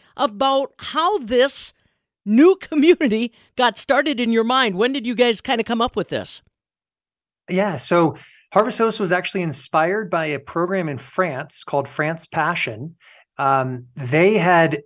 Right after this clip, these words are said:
Speaker 2: started this program probably almost two decades ago, and the idea was connecting R Vers with wineries. And these wineries wanted more business. The R Vers wanted a really pretty place to spend the night. Uh, and,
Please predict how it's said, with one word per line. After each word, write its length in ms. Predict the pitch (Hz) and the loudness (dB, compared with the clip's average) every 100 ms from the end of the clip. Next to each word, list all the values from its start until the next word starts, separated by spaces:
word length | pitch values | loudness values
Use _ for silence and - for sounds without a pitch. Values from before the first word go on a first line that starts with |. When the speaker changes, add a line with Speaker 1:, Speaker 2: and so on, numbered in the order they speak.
| _ | _
Speaker 2:
started 380 | - - 180 180 | -6 2 2 2
this 80 | 170 | 0
program 320 | 180 160 151 | 2 2 2
probably 340 | - 202 160 | 2 4 4
almost 280 | 143 135 120 | 0 -4 -6
two 120 | - | -6
decades 440 | 170 165 160 139 - | -2 -2 -2 -8 -6
ago, 360 | 123 113 107 - _ - | -6 -4 -6 -10 _ -8
and 80 | 151 | -2
the 80 | 160 | 0
idea 400 | 156 139 196 196 | 0 2 4 6
was 260 | 160 147 | 4 2
connecting 420 | - 165 170 208 190 | -2 -4 -4 -4 -4
R 200 | 160 170 | -2 -2
Vers 420 | 151 151 147 127 | -2 -2 -2 -6
with 160 | 131 | -8
wineries. 720 | 127 147 165 135 110 - - - _ _ _ _ | -4 -2 -2 -6 -10 -18 -20 -20 _ _ _ _
And 180 | 147 143 | -4 -2
these 120 | 139 | 0
wineries 480 | 131 147 185 180 156 | 2 4 4 4 2
wanted 240 | 135 147 131 | 2 0 2
more 200 | 139 160 | 2 2
business. 640 | 139 120 135 185 - - _ _ - | 0 0 -2 -4 -8 -14 _ _ 2
The 60 | |
R 120 | 139 143 | 4 4
Vers 380 | 151 170 165 | 6 6 4
wanted 240 | 147 151 135 | 2 0 0
a 40 | |
really 260 | 127 147 151 | 0 0 0
pretty 260 | - 151 | -2 -4
place 400 | 160 151 147 143 | -4 -4 -4 -4
to 200 | - 131 120 | -4 -4 -4
spend 400 | - - 156 170 | -8 -4 -2 -2
the 40 | |
night. 320 | 147 123 151 _ _ _ _ _ - | -2 -6 -8 _ _ _ _ _ -8
Uh, 240 | 139 135 127 | -2 -2 0
and, 220 | 160 156 | -2 -2